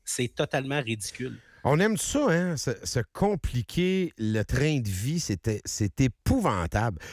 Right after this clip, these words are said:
Speaker 2: Puis,
Speaker 1: Ah non, mais
Speaker 2: puis
Speaker 1: c'est
Speaker 2: j'ai parlé aussi cette semaine, Renaud, là, de, puis il va falloir peut-être regarder ça, là, euh,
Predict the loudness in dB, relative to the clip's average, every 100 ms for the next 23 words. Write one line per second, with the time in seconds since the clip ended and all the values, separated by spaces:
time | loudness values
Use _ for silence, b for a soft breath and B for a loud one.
0 | B 0 2 2 -2 -2 0 0 -2 0
1 | 2 2 0 2 0 0 -2 -2 0 0
2 | 0 0 2 0 0 2 0 0 -2 -2
3 | -4 -2 0 0 2 0 0 0 0 0
4 | 0 -2 -2 B B B B 2 2